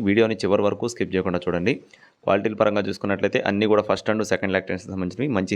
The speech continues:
హెవీ సైజు గేదెలు. పాలు కూడా రోజుకి పన్నెండు నుండి పదహారు లీటర్లు, రోజుకి పన్నెండు నుండి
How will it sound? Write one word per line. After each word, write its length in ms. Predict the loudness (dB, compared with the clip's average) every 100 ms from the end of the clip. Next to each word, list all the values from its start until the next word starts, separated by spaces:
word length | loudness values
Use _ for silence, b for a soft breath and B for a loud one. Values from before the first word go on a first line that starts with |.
| 2
హెవీ 180 | 2 2
సైజు 220 | 0 0 2
గేదెలు. 320 | 2 4 2 0 B B B B B 0
పాలు 220 | 0 2 2
కూడా 160 | 4 4 2 0 -8 _ _ _ _ _ _ _ _ _ -10 -4
రోజుకి 360 | -4 -4 -8 -12 _ _ _ _ _ _ _ _ _ _ _ _ _ -10
పన్నెండు 360 | -6 -4 -4 -4
నుండి 200 | -2 -4 -6 -14 _ -4
పదహారు 280 | 0 2 2
లీటర్లు, 300 | -2 -4 -6 -12 _ _ _ _ _ _ _ -8
రోజుకి 360 | -6 -6 -6 -6 -8 b b b b b _ _
పన్నెండు 340 | -6 -4 -4 -2
నుండి 200 | -2